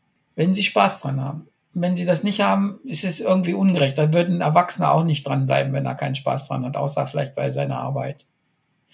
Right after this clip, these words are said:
Da meine ich auch, da, d-, wie gesagt, um noch mal auf das Thema zurückzukommen, auf die Hirnnutzungspräferenzen. Also diese aristotelischen, also die ersten, zweitens, drittens, das sind die Leute, die ihre Aufgaben machen.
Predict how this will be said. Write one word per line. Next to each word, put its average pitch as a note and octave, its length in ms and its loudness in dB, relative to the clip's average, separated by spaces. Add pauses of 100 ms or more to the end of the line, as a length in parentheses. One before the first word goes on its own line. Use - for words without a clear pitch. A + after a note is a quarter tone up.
(260)
Da F3 140 6
meine G#3 260 8
ich A#3+ 140 4
auch, G3+ 200 6 (200)
da, F#3 280 6
d-, E3+ 440 -2
wie F3 120 0
gesagt, F3 280 2
um D#3+ 140 4
noch E3 200 0
mal E3 100 4
auf D#3 100 2
das D3+ 180 2
Thema G#3+ 280 0
zurückzukommen, D3+ 520 0
auf D3+ 120 0
die D#3 180 4
Hirnnutzungspräferenzen. C#3 1400 0 (480)
Also D3 240 2
diese D3 300 2
aristotelischen, D#3 920 0
also C#3 200 -2
die D3 320 -4
ersten, D3+ 300 2
zweitens, D3+ 460 0
drittens, D3 420 -4 (240)
das D3+ 160 2
sind F#3+ 220 -2
die F#3 80 -2
Leute, F#3 340 4
die E3+ 180 -6
ihre D#3+ 240 2
Aufgaben - 480 -2
machen. C3+ 460 -8